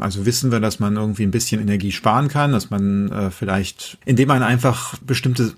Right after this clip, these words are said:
Prozesse früher abschaltet oder so, spart man Energie und, äh, das ist die Erfahrung und dann nehmen wir diese Variablen und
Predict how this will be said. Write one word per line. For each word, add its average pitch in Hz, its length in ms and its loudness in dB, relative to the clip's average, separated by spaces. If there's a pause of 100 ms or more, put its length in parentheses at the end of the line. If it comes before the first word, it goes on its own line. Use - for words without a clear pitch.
Prozesse 135 440 0
früher 127 340 0
abschaltet 131 560 0
oder 120 180 -2
so, 117 140 -2
spart 123 340 0
man 127 100 2
Energie 120 480 2
und, 127 500 -2
äh, 120 240 -2
das - 260 -6
ist - 220 -8
die 127 40 2
Erfahrung 135 460 2
und 135 80 0
dann 120 120 2
nehmen 117 160 2
wir 117 80 2
diese 107 280 0
Variablen 113 540 0
und 107 320 -4